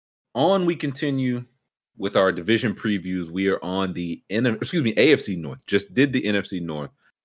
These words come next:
Friday. We are on to the A F C North. It's Bengals, Browns, Ravens, Steelers. If you haven't seen, we got our, our, our graphics up for our predictions.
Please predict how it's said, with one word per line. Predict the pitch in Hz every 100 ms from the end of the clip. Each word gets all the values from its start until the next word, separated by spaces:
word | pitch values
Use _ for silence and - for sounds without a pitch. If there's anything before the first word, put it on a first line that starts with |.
| _ _ _ _
Friday. | 95 82 73 65 60 - _ _ _ _ _ _ _ _ _ - - - _
We | 87 165 -
are | -
on | 82 78 71 69 76 _ _ _ _ _ _ _ _ _ _ _
to | 139
the | 120 127
A | 175 78
F |
C | - 127 55
North. | - - _ _ _ _ _ _
It's |
Bengals, | 82 110 117 110 107 87
Browns, | 90 87 82 80 78 78 - _ _ _ _ _ _
Ravens, | 76 82 80 76 73 -
Steelers. | 76 71 67 65
If | - - _ -
you | 139
haven't | 165
seen, | 135 151 139
we |
got | 123 113
our, | 104
our, | 98 95
our | 92
graphics | 82 101 123 120 117 - -
up | 92 -
for | - 85
our | 82
predictions. | 90 80 98 101 101 90 85 -